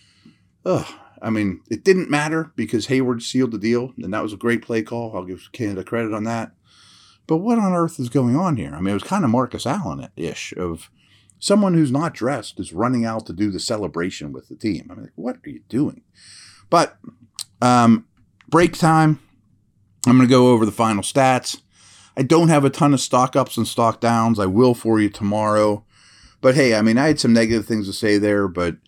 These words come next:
certainly a positive environment,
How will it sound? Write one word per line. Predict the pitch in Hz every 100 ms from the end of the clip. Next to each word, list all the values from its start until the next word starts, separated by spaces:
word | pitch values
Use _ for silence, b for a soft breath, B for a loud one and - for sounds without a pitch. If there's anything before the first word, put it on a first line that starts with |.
| b b b b b
certainly | - 208 190 156 143 131 -
a | 113
positive | 110 - 113 110 107 101 92 - -
environment, | 98 95 104 117 123 117 110 101